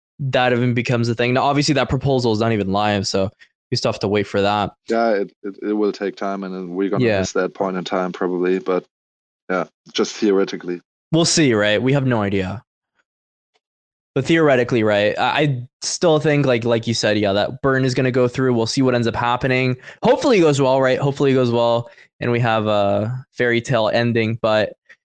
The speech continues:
Speaker 1: you know, reality is we might need to do some changes now. That is gonna be something that we think about
Speaker 2: Maybe,
Speaker 1: after.
Speaker 2: maybe the Lunk community is so strong and don't, doesn't give a fuck about one point two percent when
Speaker 1: Maybe
Speaker 2: they're
Speaker 1: they don't give a fuck.
Speaker 2: transferring.
Speaker 1: That's the
Speaker 2: Yeah.
Speaker 1: thing, right?
Speaker 2: Yeah, that would be good.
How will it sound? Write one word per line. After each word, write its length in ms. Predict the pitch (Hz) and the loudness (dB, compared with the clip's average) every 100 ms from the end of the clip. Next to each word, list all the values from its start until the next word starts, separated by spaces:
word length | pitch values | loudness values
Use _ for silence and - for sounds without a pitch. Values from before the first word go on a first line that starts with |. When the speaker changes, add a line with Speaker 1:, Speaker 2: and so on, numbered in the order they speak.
| _ | _
Speaker 1:
you 80 | 135 | 0
know, 100 | 139 | 2
reality 480 | 139 151 143 151 135 | 4 2 2 2 4
is 220 | 131 135 | 2 2
we 100 | 143 | 2
might 220 | 147 156 | 2 2
need 100 | 151 | 2
to 80 | 139 | 2
do 160 | 131 131 | 2 0
some 200 | 135 123 | 0 -2
changes 760 | - 127 123 123 143 - - - | 0 0 2 2 0 -4 -10 -6
now. 320 | 127 117 117 | -2 0 2
That 320 | 120 117 120 | 2 2 2
is 320 | 143 131 127 | 2 2 0
gonna 200 | - 135 | 0 0
be 120 | 127 123 | 0 0
something 340 | 123 123 123 | -2 -2 0
that 80 | 113 | 0
we 80 | 117 | 0
think 180 | 120 | 0
about 180 | 113 104 | 0 2
Speaker 2:
Maybe, 120 | 113 | 2
Speaker 1:
after. 240 | 123 135 123 | 2 4 4
Speaker 2:
maybe 240 | 135 139 | 4 2
the 500 | 131 131 127 123 120 120 | 2 2 2 2 2 2
Lunk 180 | 131 | 0
community 420 | 120 131 135 120 131 | 0 -2 -2 -2 -4
is 120 | 117 | 0
so 140 | 135 | 0
strong 420 | 123 - 117 127 127 | 0 -2 -2 0 -2
and 100 | 117 | -2
don't, 280 | 117 107 | -2 -2
doesn't 240 | 123 113 110 | -4 -4 -2
give 160 | 123 | -2
a 40 | 117 | -2
fuck 360 | - 127 120 | -6 -4 -2
about 240 | 107 110 110 | 0 0 0
one 200 | 113 113 | -4 -4
point 220 | 117 113 | -4 -2
two 140 | 120 | -2
percent 360 | 110 107 120 113 | -2 -2 -2 -2
when 140 | 107 | 2
Speaker 1:
Maybe 240 | 165 190 233 | 2 4 4
Speaker 2:
they're 80 | 247 | 4
Speaker 1:
they 40 | |
don't 120 | 247 | 4
give 120 | 247 | 2
a 60 | 247 233 | 0 2
fuck. 200 | 311 262 | 2 2
Speaker 2:
transferring. 200 | 117 131 | -2 -2
Speaker 1:
That's 400 | 208 - 226 202 | -4 -2 -2 0
the 40 | |
Speaker 2:
Yeah. 60 | 262 | 2
Speaker 1:
thing, 120 | 185 127 - 220 - 247 | 2 -2 -4 -8 -6 -10
right? 140 | 214 - _ _ _ _ - | -12 -14 _ _ _ _ -4
Speaker 2:
Yeah, 180 | 113 104 | 0 2
that 140 | 117 | 0
would 40 | 104 | 0
be 60 | 104 | -2
good. 300 | 104 110 | 0 0